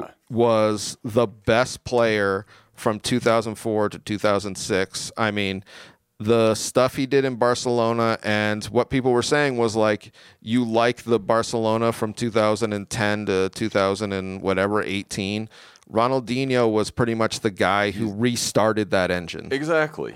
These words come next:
Speaker 1: Yeah. Um, Tostao had a nice quote about him. He said, "The dribbling skills of Rivellino, the vision of Gerson, the spirit and happiness of Garrincha,"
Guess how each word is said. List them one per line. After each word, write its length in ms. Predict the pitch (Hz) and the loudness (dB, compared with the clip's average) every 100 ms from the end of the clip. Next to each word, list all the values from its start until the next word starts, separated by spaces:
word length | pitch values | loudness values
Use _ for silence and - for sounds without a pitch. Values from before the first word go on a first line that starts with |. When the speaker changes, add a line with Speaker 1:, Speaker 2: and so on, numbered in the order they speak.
| - | -8
Speaker 1:
Yeah. 360 | 113 117 67 62 - | -2 0 -2 -6 -4
Um, 260 | 82 78 | -4 -4
Tostao 720 | 80 107 - 90 92 95 95 | -10 -8 -6 0 2 2 -2
had 140 | 90 80 | -4 -6
a 60 | |
nice 240 | 78 76 73 | -6 -8 -10
quote 240 | - 76 | -8 -6
about 240 | 69 71 71 | -4 -6 -6
him. 60 | |
He 80 | 71 | -10
said, 340 | - 78 69 - _ - _ | -12 -10 -12 -14 _ -20 _
"The 80 | 82 | -10
dribbling 400 | 85 101 107 98 | -6 -4 -4 -6
skills 420 | - 104 98 85 | -6 -4 -4 -6
of 120 | 85 | -8
Rivellino, 680 | 80 92 90 82 85 85 82 | -4 -4 -4 -6 -6 -6 -6
the 80 | 73 | -8
vision 400 | 64 87 82 85 | -8 -8 -8 -10
of 160 | 78 67 | -10 -8
Gerson, 680 | 85 80 - 82 85 82 78 _ _ | -8 -8 -8 -8 -8 -10 -18 _ _
the 80 | 76 | -16
spirit 480 | - - 90 87 85 | -16 -10 -6 -6 -6
and 100 | 78 | -6
happiness 540 | 82 82 85 80 - | -6 -6 -8 -10 -10
of 80 | 76 | -12
Garrincha," 720 | 71 78 78 80 - 82 78 | -10 -8 -8 -10 -8 -6 -6